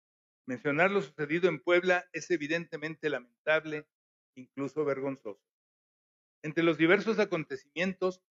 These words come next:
comienzo por mencionar la cancelación por parte de la mayoría de los candidatos a la gobernatura de su participación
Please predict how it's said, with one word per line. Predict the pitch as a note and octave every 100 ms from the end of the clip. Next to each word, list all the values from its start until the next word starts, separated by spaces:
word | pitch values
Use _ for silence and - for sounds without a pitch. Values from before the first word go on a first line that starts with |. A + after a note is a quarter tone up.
| _ _ _
comienzo | F#3 F3+ A3 A3+ A3+
por | G#3
mencionar | E3+ D#3 D#3+ D#3 G3
la | G3 F#3
cancelación | D#3 C3+ C#3 C3 B2+ E3 F3+ F#3+
por | F3 C#3+ -
parte | E3 F3+ F#3
de | E3
la | D3+
mayoría | C3+ B2 B2+ D3 F3
de | E3
los | C3 -
candidatos | B2+ B2 B2+ D#3 - D3 B2+
a |
la | A#2+
gobernatura | A#2+ D#3 F3 D3 A#2+ - D3 C3+ C3 _ _ _ _ _
de | C#3+
su | - -
participación | D3+ - C#3 C#3+ - C3+ - E3+ F#3+ F#3+